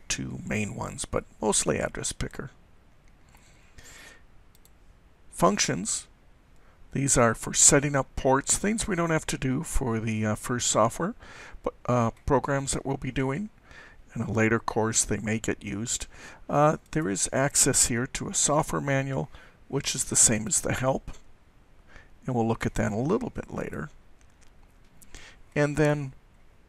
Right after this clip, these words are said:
we also have a tab here for P L C to connect, disconnect, et cetera. But most of that we're gonna find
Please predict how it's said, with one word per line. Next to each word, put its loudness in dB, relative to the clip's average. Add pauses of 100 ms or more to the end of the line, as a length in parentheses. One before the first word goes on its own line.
(180)
we -2
also 2
have 0
a 0
tab 2
here 0
for -8
P -2
L 0
C 2
to -4
connect, -4
disconnect, 0
et -10
cetera. 2 (540)
But -10
most 0
of 0
that 4
we're -4
gonna 0
find 0